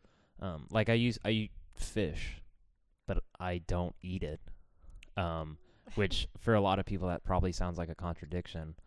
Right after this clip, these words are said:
Speaker 2: Jonathan Taylor Thomas did it.
Speaker 1: Well, in my head, I'm like, "Listen,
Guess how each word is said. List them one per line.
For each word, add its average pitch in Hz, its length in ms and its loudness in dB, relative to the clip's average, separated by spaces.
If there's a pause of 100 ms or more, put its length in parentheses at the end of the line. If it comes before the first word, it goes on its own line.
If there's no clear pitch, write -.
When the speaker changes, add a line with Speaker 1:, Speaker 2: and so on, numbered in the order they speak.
(140)
Speaker 2:
Jonathan 262 360 -8
Taylor 277 240 -8
Thomas 277 340 -12
did 170 160 -14
it. 220 220 -14 (560)
Speaker 1:
Well, 120 240 10
in 117 80 4
my 139 180 6
head, 120 380 6
I'm 101 240 0
like, 98 420 2
"Listen, 90 460 -2